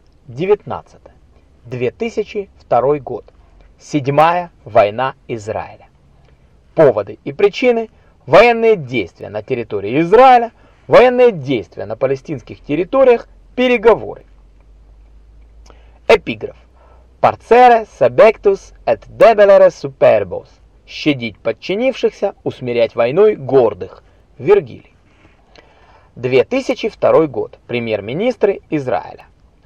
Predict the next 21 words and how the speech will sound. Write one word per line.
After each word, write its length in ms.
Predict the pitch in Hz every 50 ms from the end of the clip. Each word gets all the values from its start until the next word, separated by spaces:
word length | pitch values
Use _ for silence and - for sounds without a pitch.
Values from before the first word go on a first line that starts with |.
| _ _ _ _ _ _ -
Давид 420 | 127 120 160 180 202 262 277 233
Бен-Гурион, 880 | 185 151 185 208 202 190 170 175 175 170 160 151 139 123 110 101 101 98
Грин, 400 | 95 120 123 156 190 202 202 170
Моше 300 | 139 139 131 - 185 160
Шарет 360 | - - 147 143 139 131 -
Шерток, 520 | - - 135 127 - - 127 110 101 -
Леви 360 | 117 117 117 113 104 107 - -
Эшколь 400 | - 131 120 - - - 110 104
Школьник, 580 | - - - - 220 247 247 240 233 214 - -
Голда 400 | 143 131 139 135 131 120 127 123
Меир 320 | 123 123 120 117 113 113
Мейерсон, 640 | 110 110 110 107 110 117 - - - 127 113 101 -
Ицхак 460 | - 131 117 - - - 123 113 - 120
Рабин, 340 | 127 123 117 107 110 98
Менахем 540 | 104 110 104 101 101 - - - 110 117 123
Бегин 380 | 147 208 240 226 208 214 208 - _ _ _ _ _ _ _ -
умерли. 520 | 151 135 117 101 95 92 - 87 82 _ _ _ _ _ _ _ _ _ _ -
Ицхак 400 | - 135 - - - 240 254 -
Шамир 440 | - - 240 220 170 117 98 95 _ _ -
и 100 | 165 165
Зерницкий, 640 | 151 170 180 160 143 117 95 _ _ _ -